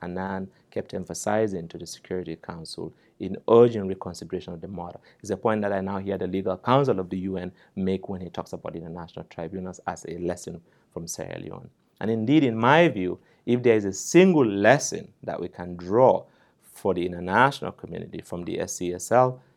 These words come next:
experience in terms of the design of these tribunals, it will have to be this. International criminal tribunals should never be funded primarily or solely by voluntary contributions from states.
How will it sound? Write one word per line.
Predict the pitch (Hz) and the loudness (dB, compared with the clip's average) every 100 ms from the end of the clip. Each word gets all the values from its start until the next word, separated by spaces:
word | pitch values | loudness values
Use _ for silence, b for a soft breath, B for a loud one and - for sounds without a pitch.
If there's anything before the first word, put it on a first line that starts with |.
| b | b
experience | - - - 92 87 | -12 -10 -6 -4 -4
in | 87 - | -6 -6
terms | 101 92 92 | -6 -6 -8
of | 82 | -8
the | 85 | -6
design | 90 87 98 113 147 | -6 -2 2 2 2
of | 143 | -4
these | 139 - | -8 -6
tribunals, | - 127 131 131 135 160 - _ _ _ _ | -8 -6 -6 -6 -8 -12 -20 _ _ _ _
it | 120 113 | -2 -2
will | 101 | -4
have | 92 - | -10 -16
to | 98 | -16
be | 92 - | -16 -14
this. | 82 87 - _ _ _ _ _ _ _ _ _ - | -16 -16 -20 _ _ _ _ _ _ _ _ _ -2
International | 104 104 101 123 139 - 127 123 135 | 0 0 2 2 0 -4 -8 -8 -10
criminal | - 107 101 98 98 | -8 -6 -6 -8 -10
tribunals | - 90 85 90 87 92 | -10 -10 -10 -12 -12 -16
should | _ 85 82 | _ -12 -10
never | 87 90 101 104 104 - B B | -8 -4 -4 0 -2 -4 B B
be | 90 | -12
funded | - 98 92 90 85 - - | -8 -6 -6 -6 -10 -12 -6
primarily | 85 85 90 120 143 147 180 - _ _ _ _ | -6 -4 0 2 2 -2 -6 -10 _ _ _ _
or | 101 92 | -10 -8
solely | - - 120 117 110 104 | -6 2 4 4 0 -4
by | 98 87 | -6 -10
voluntary | 85 92 95 92 - 90 87 85 | -8 -4 -4 -6 -8 -10 -10 -12
contributions | 82 82 85 82 85 80 - | -12 -12 -12 -14 -16 -20 -20
from | - - | -20 -20
states. | - - - - | -16 -16 -16 -20